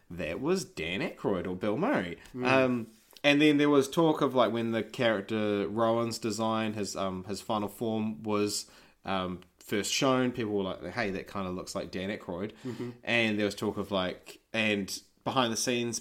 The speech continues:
Speaker 1: Paul Feig talked about, and I can understand why he did this. He talked about, um, this film takes place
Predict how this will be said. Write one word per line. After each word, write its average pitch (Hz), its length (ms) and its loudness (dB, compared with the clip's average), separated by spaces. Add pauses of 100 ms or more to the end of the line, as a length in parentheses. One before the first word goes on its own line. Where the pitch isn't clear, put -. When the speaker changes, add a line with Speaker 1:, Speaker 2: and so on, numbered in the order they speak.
(220)
Speaker 1:
Paul 120 220 0
Feig 123 400 2
talked 113 200 -2
about, 101 440 -2 (480)
and 117 100 2
I 113 60 4
can 131 100 6
understand 113 380 2
why 101 160 2
he 98 100 0
did 92 180 -4
this. 82 220 -8
He 104 140 -4
talked 104 220 -2
about, 98 340 -2 (260)
um, 90 520 -4 (480)
this 110 240 0
film 107 340 2
takes 107 220 -4
place 98 340 -4